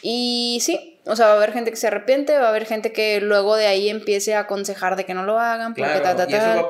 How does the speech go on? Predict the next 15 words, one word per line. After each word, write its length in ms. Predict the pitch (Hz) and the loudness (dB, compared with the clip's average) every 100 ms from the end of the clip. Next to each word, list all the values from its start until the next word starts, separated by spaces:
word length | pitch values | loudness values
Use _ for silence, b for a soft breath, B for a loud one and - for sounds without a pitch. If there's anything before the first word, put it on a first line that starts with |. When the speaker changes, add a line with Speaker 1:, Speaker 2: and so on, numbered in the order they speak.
| - 147 | -6 -6
Speaker 2:
va, 0 | |
va, 200 | 139 - | -6 -4
va, 240 | 139 - | -6 -6
va 140 | 139 | -6
a 40 | 135 | -6
ser 220 | 147 143 | -8 -10
más 220 | 147 139 | -10 -8
seguro 320 | 156 135 147 | -8 -8 -8
y 40 | 147 | -8
más 180 | 127 127 | -10 -10
profesional 540 | 147 139 131 123 127 | -12 -12 -12 -10 -8
todo, 280 | 143 151 - | -6 -6 -6
porque 420 | 123 123 113 - - | -10 -12 -14 -8 -4
Speaker 1:
Es 180 | 240 | -2
válido. 580 | 294 320 294 220 202 185 | 0 0 0 -2 -4 -8